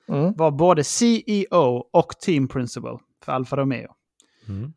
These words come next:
Speaker 2: Men nu så har de då anställt Andreas Seidel som C E O för Sauber Group, så han är V D.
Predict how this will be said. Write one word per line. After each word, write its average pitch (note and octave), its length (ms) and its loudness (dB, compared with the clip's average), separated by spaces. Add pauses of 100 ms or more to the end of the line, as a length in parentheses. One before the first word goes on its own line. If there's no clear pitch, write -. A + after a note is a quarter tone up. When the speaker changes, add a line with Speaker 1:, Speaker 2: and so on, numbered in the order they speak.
Speaker 2:
Men D3+ 280 2
nu C#3+ 220 2
så C3+ 120 -4
har D3 120 2
de D#3+ 80 2
då E3+ 80 4
anställt D#3 460 0
Andreas C#3 400 -4
Seidel C3 440 0
som C#3 220 -4
C F#3 400 -4
E E3+ 180 -4
O B2 240 -4
för B2 140 -12
Sauber B2+ 480 -4
Group, F3+ 400 -2
så - 120 -12
han B2 120 -4
är C3 80 0
V D3 260 0
D. B2+ 240 -6